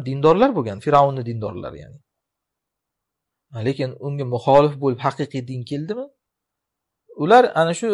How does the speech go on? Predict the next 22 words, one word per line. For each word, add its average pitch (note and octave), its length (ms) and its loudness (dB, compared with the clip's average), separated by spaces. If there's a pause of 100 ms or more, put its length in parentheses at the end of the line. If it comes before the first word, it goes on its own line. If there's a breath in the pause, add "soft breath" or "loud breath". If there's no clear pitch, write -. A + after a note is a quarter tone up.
(420)
e'tibordan D#3+ 500 2
hozir C3 260 0
o'sha G#2+ 220 -6 (1000)
evolyutsiya D3+ 540 4
nazariyasi B2 520 0
sohiblari G#2+ 560 -6 (1200)
tarixda D#3 580 4
haqqoniy E3 640 0 (100)
dinni D3+ 480 -6 (280)
ko'rmaslikka D3 680 -6
olyapti, G#2 300 -6
qarang. - 240 -20 (920)
Sen E3+ 160 -2
aytayotgan D#3 440 4
narsa C#3+ 240 0
bor D3 240 6
deymiz C#3+ 300 -6
biz F#2 120 -16
ham. F2 140 -16 (300)
Lekin C3 320 -6
o'sha D3 240 -2 (120)
botil E3 420 6